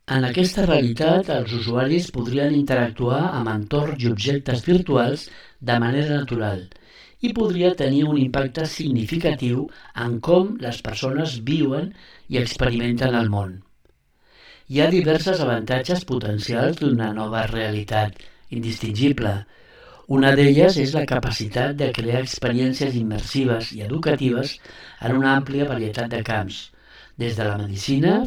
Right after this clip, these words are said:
fins a l'educació i l'entreteniment. Per exemple, els estudiants podrien experimentar mons virtuals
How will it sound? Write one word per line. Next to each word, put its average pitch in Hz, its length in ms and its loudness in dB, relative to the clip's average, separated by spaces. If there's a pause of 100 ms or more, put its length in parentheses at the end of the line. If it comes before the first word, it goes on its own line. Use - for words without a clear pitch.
fins 110 240 -2
a 113 120 -2
l'educació 107 760 0
i 147 80 0
l'entreteniment. 104 920 -4 (680)
Per 117 200 -2
exemple, 127 460 0 (500)
els 113 200 -4
estudiants 135 680 -2 (300)
podrien 123 400 0
experimentar 123 800 0
mons 120 320 0
virtuals 139 760 0